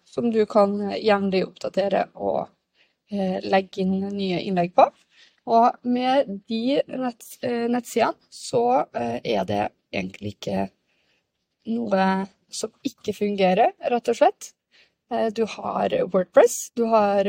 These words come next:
Wix, du har Squarespace, du har Webflow, du har, eh, eh, ja, du har så mange forskjellige,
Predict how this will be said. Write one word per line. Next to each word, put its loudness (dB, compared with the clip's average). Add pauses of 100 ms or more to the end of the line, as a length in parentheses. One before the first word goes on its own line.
(120)
Wix, -2
du -4
har 2
Squarespace, 0
du -4
har 2 (100)
Webflow, 2 (720)
du 0
har, -2
eh, 0 (760)
eh, -8 (680)
ja, -2 (100)
du -6
har 4
så -8
mange -2
forskjellige, 0